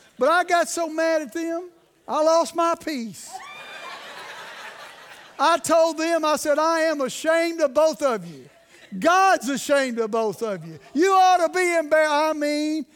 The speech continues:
I just, I let them have it 'cause I got mad. But you know, listen, <laughs> here's the funny thing about it.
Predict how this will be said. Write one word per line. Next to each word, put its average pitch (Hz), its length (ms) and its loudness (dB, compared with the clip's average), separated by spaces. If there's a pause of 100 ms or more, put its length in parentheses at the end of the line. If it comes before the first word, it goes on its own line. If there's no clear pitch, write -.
(160)
I 285 240 0
just, 262 380 -8 (260)
I 254 180 -2
let 233 200 -2
them 226 140 -6
have 185 280 -8
it 139 140 -20 (140)
'cause 185 120 -10
I 277 140 -2
got 233 220 -4
mad. 214 460 -8 (2250)
But 247 220 -4
you 302 100 -4
know, 311 300 2
listen, 269 380 -4
<laughs> 240 200 -16
here's 403 180 -2
the 247 100 -12
funny 262 280 -4
thing 240 160 -6
about 214 320 -4
it. 131 100 -20